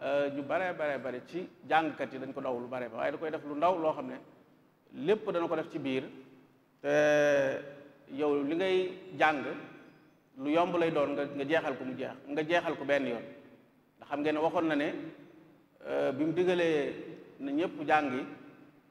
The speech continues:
jàng li nga xam ne mënta ñàkk ci seen wàllum pas-pas, jàng li mënta ñàkk ci seen wàllum diine, mel ni àtteb laab ak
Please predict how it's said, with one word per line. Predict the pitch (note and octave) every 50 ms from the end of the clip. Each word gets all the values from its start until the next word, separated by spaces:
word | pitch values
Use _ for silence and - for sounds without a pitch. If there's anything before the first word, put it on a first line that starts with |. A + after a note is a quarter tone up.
| _ _ _ _ _ _ _ - A#2+
jàng | C#3 D3 D#3 D#3 D3
li | C#3 D3
nga | D#3 E3+
xam | E3+ E3+ E3 D3+
ne | C#3
mënta | C#3+ D3+ D3+ D3 D#3
ñàkk | C#3+ C#3+ C#3 C3+ - - - - - - - - - _ _ _ _ _ _ _ _ _ _ _
ci | - C#3
seen | - - D3 C#3
wàllum | C#3 C#3+ C#3+ C#3+ C#3+ C3+ B2+ - -
pas-pas, | D#3 C#3 C3 - C#3+ C3 - - - - - - - _ _ _ _ _ _ _ _ _ _ _ _ _ _ _ _ _ _ _ _ _ _ _ _ _ _ _ _ _ - A#2+
jàng | D3 D#3 E3 D#3+ D#3
li | D3 C#3+ C#3+ D#3
mënta | D#3+ E3 E3 - F3+ D#3 F3
ñàkk | D#3 D#3+ D#3+ C#3+ - - - D#3+
ci | D#3
seen | - D#3+ D3+ D3
wàllum | C#3+ D3 D3 D3 C#3+ C#3 C3 B2
diine, | C#3 D3 D3 C3 B2 A2+ - - - - - -
mel | C3 C3
ni | C3+ C#3
àtteb | - - D#3+ D#3+ - - D3 C#3+
laab | C#3+ D3 D3 D3 D3 C#3+ - - - - - - - - - - - _ _ _ _ _ _ _ _ _ _ _ _ _ _ _ _ _ _ _ _
ak | - B2+